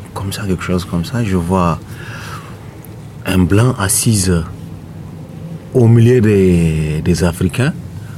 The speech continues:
pendant, comment dirais-je, la magazine, le magazine sportif. Donc, c'est en fin du journal. Je vois un blanc assis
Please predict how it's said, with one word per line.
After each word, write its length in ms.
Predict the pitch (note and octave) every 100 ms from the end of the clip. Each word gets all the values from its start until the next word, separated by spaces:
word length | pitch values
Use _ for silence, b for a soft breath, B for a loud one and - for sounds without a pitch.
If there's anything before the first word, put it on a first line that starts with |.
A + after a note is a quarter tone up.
| B -
pendant, 340 | A2 A#2 C#3
comment 300 | B2 B2 B2+
dirais-je, 400 | G#2+ A2+ A#2 G#2+
la 160 | G#2 G2+
magazine, 520 | G2+ F#2+ A2 A#2+ A#2+ A2 G#2+
le 240 | - G2 G2+
magazine 440 | G#2 G#2 G#2 A#2+
sportif. 480 | A2 - G#2+ - - - b b b
Donc, 180 | G2 A2
c'est 120 | -
en 100 | G#2
fin 180 | G2 B2+
du 160 | G#2 F#2
journal. 380 | G2 G#2 F#2 - B B B B
Je 120 | -
vois 260 | G2+ B2 C3
un 100 | C#3+
blanc 300 | C#3 C#3+ D3
assis 440 | C#3 - F3 B2